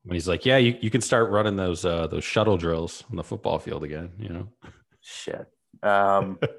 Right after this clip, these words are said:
Speaker 1: <laughs>
Speaker 2: no, but I like this episode a lot, and I had a lot of,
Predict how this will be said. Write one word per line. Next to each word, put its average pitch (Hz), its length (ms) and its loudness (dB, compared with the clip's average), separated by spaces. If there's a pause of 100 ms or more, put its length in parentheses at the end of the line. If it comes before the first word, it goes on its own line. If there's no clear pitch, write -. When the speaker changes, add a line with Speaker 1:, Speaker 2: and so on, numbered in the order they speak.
(320)
Speaker 1:
<laughs> - 500 -20
Speaker 2:
no, 135 180 6
but 113 140 6
I 165 100 8
like 156 240 4
this 127 180 -2
episode 113 340 0
a 98 40 -2
lot, 101 420 2
and 107 140 -2
I 107 60 0
had 131 180 2
a 117 60 4
lot 107 320 4
of, 95 220 2